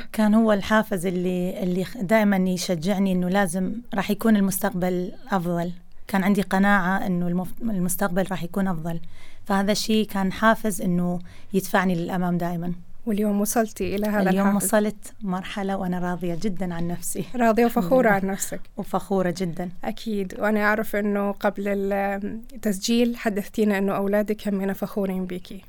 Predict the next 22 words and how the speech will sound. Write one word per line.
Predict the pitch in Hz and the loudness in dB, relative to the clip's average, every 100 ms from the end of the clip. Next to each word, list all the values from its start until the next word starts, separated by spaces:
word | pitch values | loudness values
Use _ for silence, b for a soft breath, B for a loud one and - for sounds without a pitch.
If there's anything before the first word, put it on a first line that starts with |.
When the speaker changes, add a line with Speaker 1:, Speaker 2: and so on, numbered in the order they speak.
| - | -10
Speaker 1:
أكيد. | 190 - 196 180 - - | -8 -4 -2 -2 -4 -6
أنا | 185 180 180 180 202 240 202 | -4 -2 -2 -2 -6 -6 -6
يعني | 175 170 175 | -4 -2 -4
حاولت | 175 185 190 190 196 | -2 0 0 0 -4
أكون | 190 214 196 202 - | -4 -2 -2 -4 -6
هم | 196 202 202 | 0 2 4
ال-، | 190 190 | 2 2
هم | 190 202 | 2 2
السبب | - 208 190 180 | 0 0 0 0
الرئيسي | 185 196 220 - | -2 0 0 0
اللي | 196 185 | -2 -2
خلاني، | - 180 190 190 190 262 - - | -2 -2 0 0 -2 -4 -12 -6
آه، | 196 175 175 185 180 B B B B B B B B B 226 | -4 -2 -2 -2 -6 B B B B B B B B B 4
أول | 214 196 | 4 6
ما | 196 | 4
جيت | 214 214 | 2 2
للبلد | 202 180 202 190 | 0 2 2 2
إنه | 202 185 185 208 | 2 2 2 0
أثبت | 160 175 202 | 0 -2 0
نفسي | 202 202 - 190 | 0 -2 -2 -2
وأكون | - 190 185 202 190 196 - - - - - - - - | 0 -4 -2 0 0 -2 -6 -12 -14 -12 -12 -10 -8 -4
يعني | 202 180 185 190 190 214 | -2 0 2 2 2 -2